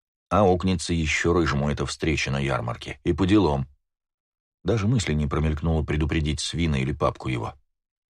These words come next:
Чай не в град к ярлу в личную дружину вступить тайно ищут достойных, прячась под маской шута. Нехорошо у скомороха блестели глаза. Кровожадно.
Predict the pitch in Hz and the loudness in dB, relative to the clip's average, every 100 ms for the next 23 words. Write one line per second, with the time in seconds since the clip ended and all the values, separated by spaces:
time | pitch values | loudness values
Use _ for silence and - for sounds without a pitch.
0 | _ _ _ _ - 80 80 82 73 85 | _ _ _ _ -2 0 2 0 2 2
1 | 101 85 - 76 82 80 80 67 80 78 | 4 2 -2 0 2 2 0 0 -2 -2
2 | - 78 76 85 78 69 67 - 76 78 | -2 -2 0 0 0 -2 -4 -6 -6 -4
3 | 71 - 80 71 67 69 65 65 64 76 | -6 -4 -2 0 -2 -2 -4 -4 -2 -2
4 | - 67 64 60 - _ _ _ _ _ | -2 -4 -4 -6 -12 _ _ _ _ _
5 | _ - 87 69 67 - 65 65 65 - | _ -2 0 0 -4 -2 -2 0 -2 -2
6 | 71 - 76 71 - _ _ _ _ _ | -2 -2 -2 -2 -4 _ _ _ _ _
7 | _ _ _ _ _ 80 85 80 95 104 | _ _ _ _ _ -2 0 2 0 2
8 | - 107 69 - 76 82 71 64 73 73 | 2 2 0 -2 0 0 -2 -4 -4 -4
9 | 76 60 62 71 69 64 - _ _ _ | -4 -4 0 0 0 -4 -8 _ _ _
10 | _ _ _ - 90 92 87 76 - - | _ _ _ 0 2 4 4 2 0 -10